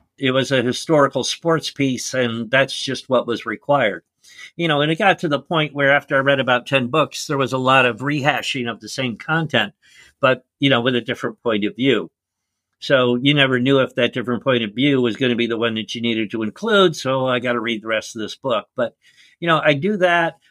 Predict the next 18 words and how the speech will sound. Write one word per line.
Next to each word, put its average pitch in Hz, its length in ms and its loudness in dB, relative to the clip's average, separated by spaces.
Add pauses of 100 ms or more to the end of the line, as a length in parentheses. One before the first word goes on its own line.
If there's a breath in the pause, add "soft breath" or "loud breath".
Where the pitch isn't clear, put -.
(220 soft breath)
I 147 100 4
try 180 280 4
to 185 80 0
be 165 140 -2
familiar 151 600 0
with 135 500 0
the 120 600 -2
environment 147 720 2
where 165 160 -2
the 165 100 -4
person 165 420 -2
is, 175 200 0
because 135 340 -2
the 131 140 0
environment 135 640 0
conditions 135 960 -2
your 120 180 0
responses. 151 880 -2